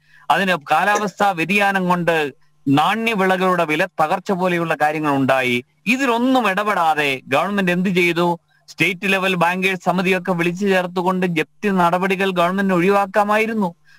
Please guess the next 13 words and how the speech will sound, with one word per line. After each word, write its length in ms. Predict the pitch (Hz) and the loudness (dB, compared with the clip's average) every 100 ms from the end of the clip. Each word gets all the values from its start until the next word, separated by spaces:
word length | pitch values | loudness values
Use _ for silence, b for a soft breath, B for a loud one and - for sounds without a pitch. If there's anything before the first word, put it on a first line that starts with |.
| b | b
പക്ഷെ 200 | 220 240 | -2 -2
ഗവൺമെന്റ് 520 | 214 208 254 277 254 196 | -2 0 0 0 0 0
അതിനുവേണ്ടി 560 | 190 196 175 170 165 | 0 -2 0 0 -2
ഒരു 260 | 156 151 202 | 0 0 0
നടപടികളും 640 | 165 139 170 185 165 165 | 0 0 0 -2 -2 -4
ചെയ്തില്ല. 560 | 143 143 147 143 139 131 b b - | -2 -2 0 0 0 -2 b b 0
പാവപ്പെട്ട 440 | 156 185 165 151 | 2 2 -2 -4
കൃഷിക്കാരന്റെ 640 | 139 131 175 156 156 151 | -4 -4 0 2 2 0
വീട്ടിലേക്ക്, 540 | 139 143 151 156 139 156 | -4 -4 -2 -4 -2 -2
വായ്പ 560 | 131 139 170 - 165 | 0 0 0 0 0
എടുത്തിട്ടുള്ള 560 | 151 131 147 165 143 151 | 2 -2 -4 -6 -2 0
ആളുകളുടെ 420 | 139 147 160 151 | 0 0 -2 -2
വീടുകളിലേക്ക് 960 | 131 147 165 151 151 151 147 185 226 | 0 -2 -2 -4 -2 -2 0 0 0